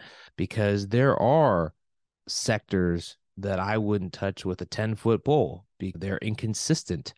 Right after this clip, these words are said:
It doesn't mean everything is good that's out there or everything that's in a diversified E T F or mutual fund is good. There will always be people that are proponents of these things, but what is the research behind it? Do you know that?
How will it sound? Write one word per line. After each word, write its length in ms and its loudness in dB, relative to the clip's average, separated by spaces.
It 100 -6
doesn't 340 2
mean 460 2
everything 640 0
is 160 -4
good 360 0
that's 220 -10
out 240 -2
there 240 -4
or 120 -4
everything 440 -2
that's 320 -6
in 160 -4
a 80 -4
diversified 760 -4
E 160 -4
T 240 -8
F 300 -6
or 80 -4
mutual 340 -2
fund 300 -4
is 160 -8
good. 420 0
There 160 0
will 200 0
always 360 4
be 160 0
people 640 -2
that 160 -2
are 60 -4
proponents 800 2
of 160 -2
these 180 0
things, 480 0
but 260 0
what 280 2
is 140 0
the 100 0
research 440 2
behind 440 -4
it? 200 -2
Do 140 -4
you 160 4
know 260 4
that? 320 0